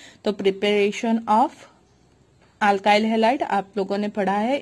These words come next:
preparation of alkyl halide में ये रिएक्शन, सही है। तो यहाँ पे ओएच रिमूव हो जाएगा और क्या आ जाएगा, सीएल प्लस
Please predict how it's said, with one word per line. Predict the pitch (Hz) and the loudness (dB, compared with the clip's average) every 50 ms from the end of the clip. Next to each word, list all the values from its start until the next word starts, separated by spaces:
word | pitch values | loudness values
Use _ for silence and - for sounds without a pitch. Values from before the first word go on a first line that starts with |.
| 226 | -6
preparation | 220 - 208 196 196 190 190 185 185 190 - 214 208 | -4 -4 -4 -2 0 0 0 0 -2 -4 -4 -4 -2
of | 208 202 202 - | -2 -4 -2 -4
alkyl | 208 185 190 190 190 196 196 196 202 202 | -2 -2 -2 -4 -2 -4 -2 -2 -2 -4
halide | 208 208 208 202 196 196 208 | -2 -2 0 0 0 -2 -2
में | 214 214 247 | -2 -2 0
ये | 269 262 247 240 233 | 0 0 0 -2 0
रिएक्शन, | 220 214 208 196 185 190 190 - - 277 339 - - - - - - _ _ - | 0 0 0 0 -2 -4 -4 -4 -6 -6 -6 -6 -18 -20 -20 -20 -20 _ _ -2
सही | 214 208 214 214 220 | 0 0 2 2 2
है। | 240 269 | 0 0
तो | 262 262 | 0 0
यहाँ | 240 214 220 220 208 202 | -2 -2 0 -2 -2 0
पे | - 220 214 | 0 0 0
ओएच | - - 202 190 190 196 214 - - | 0 0 0 2 2 2 0 0 -4
रिमूव | 208 196 202 214 214 220 226 | -6 -4 -4 -2 0 0 0
हो | 220 226 220 | 0 0 0
जाएगा | 214 240 226 220 214 214 220 233 233 | 0 0 0 0 0 -2 -2 -2 -2
और | 226 220 208 | 0 -2 -2
क्या | 220 - 220 208 214 | -2 -2 0 0 0
आ | 214 | 0
जाएगा, | 208 214 220 208 208 214 220 254 339 381 - _ _ _ _ _ _ _ _ _ _ _ _ _ _ _ _ _ _ _ _ _ _ _ _ _ _ _ _ _ _ _ _ _ _ _ _ _ _ _ _ _ _ _ _ _ _ _ _ _ _ _ _ _ _ - _ - _ _ _ _ _ _ _ _ _ _ _ _ - - | 0 -2 -2 -2 -2 -2 -2 -4 -4 -4 -8 _ _ _ _ _ _ _ _ _ _ _ _ _ _ _ _ _ _ _ _ _ _ _ _ _ _ _ _ _ _ _ _ _ _ _ _ _ _ _ _ _ _ _ _ _ _ _ _ _ _ _ _ _ _ -20 _ -20 _ _ _ _ _ _ _ _ _ _ _ _ -20 -18
सीएल | - - 226 208 190 202 214 240 302 - - _ _ _ _ _ _ _ _ _ - | -6 -4 -4 -2 0 0 0 -2 -2 -6 -14 _ _ _ _ _ _ _ _ _ -2
प्लस | 208 202 208 247 247 - | 2 2 2 2 -2 -10